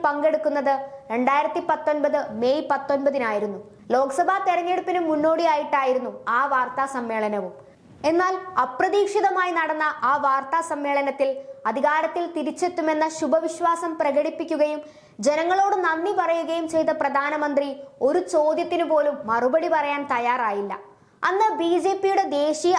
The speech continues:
അധ്യക്ഷനായിരുന്ന അമിത് ഷാ ആയിരുന്നു മാധ്യമങ്ങളുടെ ചോദ്യത്തിന് മറുപടി നൽകിയിരുന്നത്. ആ സമയത്ത്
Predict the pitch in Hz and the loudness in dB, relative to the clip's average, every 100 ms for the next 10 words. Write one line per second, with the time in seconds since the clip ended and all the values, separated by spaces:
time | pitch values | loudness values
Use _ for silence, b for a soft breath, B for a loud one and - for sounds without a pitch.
0 | 302 262 311 311 311 285 277 277 262 - | 0 -2 -4 -2 -2 0 0 0 -2 0
1 | 254 285 320 - 370 330 277 269 262 247 | -2 -2 -4 0 2 4 2 0 -2 -6
2 | 220 233 254 262 311 320 320 330 320 277 | -4 0 0 0 0 0 2 0 2 2
3 | 269 277 277 254 254 B B 220 247 269 | 2 0 0 0 -4 B B 0 2 2
4 | 311 294 226 208 233 208 202 - - B | 2 0 -2 -2 -2 0 -2 -6 -10 B
5 | B B B 220 277 320 311 339 339 | B B B -2 0 0 0 0 0